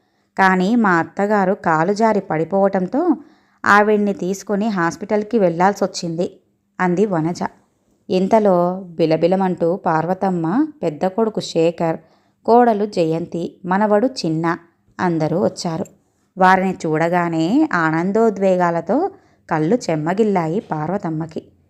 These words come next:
తనకొచ్చిన కష్టానికి, ఆదుకోవటానికి తన వాళ్ళు ఉన్నారన్న ఆనందం ఒక పక్క, ఇందరున్నా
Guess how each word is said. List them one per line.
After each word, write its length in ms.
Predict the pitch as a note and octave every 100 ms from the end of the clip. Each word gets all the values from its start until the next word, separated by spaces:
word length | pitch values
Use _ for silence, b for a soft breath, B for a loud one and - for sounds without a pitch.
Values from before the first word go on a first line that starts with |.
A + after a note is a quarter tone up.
| _ _ _ A3
తనకొచ్చిన 520 | G#3+ G#3 G3 - C#4
కష్టానికి, 880 | C#4 F3+ - G3+ G3 F3+ F3 F3 - -
ఆదుకోవటానికి 1120 | D#3+ E3 G3+ G#3 G#3+ G3 F3 F3 E3+ E3+ A3+ b b -
తన 140 | G3 F#3
వాళ్ళు 400 | E3 D#3+ A3 C4+
ఉన్నారన్న 680 | F#3 E3 F#3 G#3+ G#3 F#3
ఆనందం 600 | E3+ D#3 D#3 G3+ G#3 A#3+
ఒక 220 | F3+ D#3+
పక్క, 580 | E3+ E3 D#3+ - D#3 E3 E3 b b b b _
ఇందరున్నా 760 | G#3+ A3 A3+ A3 G3+ A3 B3